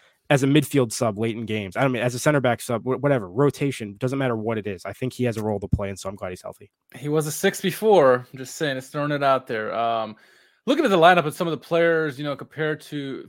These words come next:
Speaker 2: this game, compared to last game, you know, I thought the back three were decent. Obviously, Itakura got another goal. Fraza played better than last game, which is good. Um, Johansson, his counterpart on the other end for Hamburg, he had a, he had a few big saves on us, though, the few opportunities we did get on target.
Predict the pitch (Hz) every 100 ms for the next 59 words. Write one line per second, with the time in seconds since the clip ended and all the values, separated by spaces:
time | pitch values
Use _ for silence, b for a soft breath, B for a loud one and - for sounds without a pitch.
0 | 135 156 170 170 147 127 139 131 127 127
1 | 127 - 123 120 113 113 120 117 101 131
2 | 131 127 123 131 131 - 143 139 127 120
3 | 139 135 139 120 - 127 117 120 123 -
4 | 123 123 117 110 104 135 139 135 175 170
5 | 156 135 156 127 131 123 113 113 113 -
6 | 120 117 113 117 117 120 117 - b b
7 | b - 117 113 113 107 98 _ _ _
8 | - 160 139 147 143 147 131 131 139 131
9 | 127 139 123 123 123 120 110 117 - 117
10 | 107 120 117 120 117 110 b b - 220
11 | 160 - - 165 170 - 156 135 131 -
12 | 120 110 113 113 110 113 104 117 - 127
13 | 120 110 - - 139 123 123 127 139 -
14 | 131 120 127 120 120